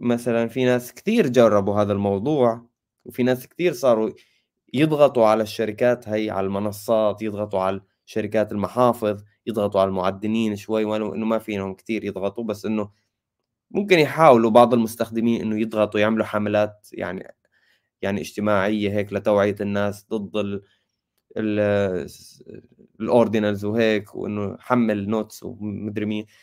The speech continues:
ما أعتقد إنه <laughs> حي-، يعني حيلقى تقبل اجتماعي كتير كبير هاي، هاي الفورك أو هذا التحديث يعني. بس خليهم يحاولوا، أهلا وسهلا. يعني أي واحد فينا إنه يقدم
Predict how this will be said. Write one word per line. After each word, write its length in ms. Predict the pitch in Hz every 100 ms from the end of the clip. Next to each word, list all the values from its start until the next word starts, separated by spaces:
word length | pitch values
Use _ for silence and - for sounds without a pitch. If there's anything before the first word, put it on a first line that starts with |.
| _ -
ما 320 | 151 156 170
أعتقد 400 | 170 170 151 123
إنه 180 | 123 127 - 156
<laughs> 180 | 127 131
حي-، 380 | 131 127 127 - - _ _ _ _ -
يعني 340 | 117 113 117
حيلقى 1400 | - 120 120 98 120 131 131 131 117 113 113 107 90 -
تقبل 420 | - 123 101 104
اجتماعي 420 | 95 117 110 104
كتير 240 | 101 113 101
كبير 300 | 98 104 95
هاي، 160 | 101
هاي 260 | 104 104 98
الفورك 1000 | 92 98 92 - - _ _ 101 98 98
أو 100 | 95
هذا 120 | 98
التحديث 560 | - - - 95 - -
يعني. 240 | 90 98
بس 360 | 120 131 - -
خليهم 360 | - 170 180 196
يحاولوا، 440 | 185 202 190 135 139
أهلا 120 | 151
وسهلا. 380 | 147 175 151 107
يعني 200 | 104 -
أي 140 | 190
واحد 340 | 196 175 151
فينا 320 | - 147 135 117
إنه 260 | 120 120 - _ 123
يقدم 520 | - 165 156 135